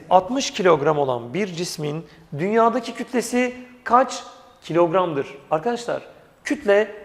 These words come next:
değişmeyen madde miktarıdır. Kilogram değişmez. O zaman cevap ne olacak? Tabii ki altmış kilogram olacak. B sorusu, dünyada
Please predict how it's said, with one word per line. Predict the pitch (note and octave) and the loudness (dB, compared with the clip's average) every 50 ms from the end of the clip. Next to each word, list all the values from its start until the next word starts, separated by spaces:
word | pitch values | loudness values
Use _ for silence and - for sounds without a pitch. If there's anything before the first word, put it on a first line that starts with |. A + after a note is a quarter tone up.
| - - | -16 -6
değişmeyen | C#3 C#3+ F3 A3 A#3 A3 - G#3 G#3 G#3 G#3+ G#3+ G3+ | -2 0 0 0 -2 -4 -4 -2 0 2 2 2 2
madde | G3 G3 F#3 F#3 F3 F#3+ A3 | 2 2 2 2 2 2 0
miktarıdır. | G#3+ G3+ G#3+ - F#3 F3 E3 D3 C3+ C#3+ - - | 0 -2 2 4 4 4 4 2 0 -4 -6 -4
Kilogram | - E3+ F3+ F3+ E3 F#3+ G3+ G#3+ G#3+ | 0 0 2 2 4 4 2 2 2
değişmez. | F#3 F3 F3 F3 F3 - F#3+ F3+ E3+ D3+ - - - - - - | 0 0 0 0 -2 -4 -4 -2 -2 -2 -4 -10 -16 -20 -18 -8
O | - F3 | -6 -4
zaman | D#3+ G#3+ A3+ A3 | -2 0 -2 0
cevap | G3+ G#3+ G#3+ G#3+ G3+ | 0 0 0 0 0
ne | A3 | 0
olacak? | A3 A3 G3+ F3 G3 G3+ G#3+ G#3 - - - - - - - | 0 0 2 4 4 4 4 2 -2 -8 -18 -20 -20 -4 0
Tabii | A3 - F3+ F3 - | 0 0 0 0 -2
ki | - F#3 F#3+ G3+ G3 G3 - - - - - - | -2 0 0 0 -2 -4 -10 -16 -20 -14 -4 -2
altmış | E3 D#3+ - D#3+ D#3+ F3+ F#3+ - - - - - - - - - | -2 -2 -2 -4 -6 -6 -6 -6 -8 -14 -18 -20 -20 -20 -20 -8
kilogram | C3+ C#3 C#3 C3+ D#3+ G3+ G#3 | -4 -4 -2 0 0 0 0
olacak. | G3 F3 C#3 C3 B2+ - - - - - - - - - - - - _ _ _ _ _ _ | 0 0 0 -2 -4 -4 -6 -10 -18 -20 -20 -20 -20 -20 -20 -20 -20 _ _ _ _ _ _
B | - D#3 F#3 G3+ G#3 | 4 6 8 8 8
sorusu, | G3+ - F3 C#3+ C3+ - - E3 F#3 G#3+ A3 - - - - - - - D3 | 6 4 2 2 2 0 4 6 6 6 6 2 -4 -16 -18 -20 -16 -8 -2
dünyada | E3 A#3 C4+ C#4+ C#4 C4+ A#3 - - F3+ G3+ - | 0 2 6 8 8 8 10 10 8 8 8 4